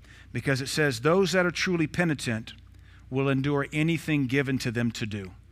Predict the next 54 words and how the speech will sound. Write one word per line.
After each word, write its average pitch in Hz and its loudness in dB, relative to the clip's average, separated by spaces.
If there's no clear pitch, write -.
Yes, - -20
sir. - -20
Amen. - -20
And 135 0
some 165 2
of 175 4
you 165 4
have 151 2
taught 170 0
this 160 -4
with 143 -6
your 143 -4
prodigals. 175 0
If 127 0
they're 151 0
truly 185 0
penitent, 175 -2
they 143 -4
truly 165 -2
want 156 0
to 151 -2
come 160 0
home 160 0
like 143 -2
the 135 -8
prodigal 156 -2
son 156 -2
in 131 2
Luke 151 0
fifteen, 160 0
he 143 -2
did 135 4
anything 151 2
his 151 -2
father 143 0
wanted 131 0
him 120 0
to 117 -4
do. 104 -6
He 143 0
was 123 -2
willing 147 2
to 139 0
be 143 0
a 139 -2
slave 139 0
at 104 -10
the 110 -8
bottom 139 -2
of 127 -4
his 131 -6
dad's 131 -4
pecking 131 -4
order. 104 -8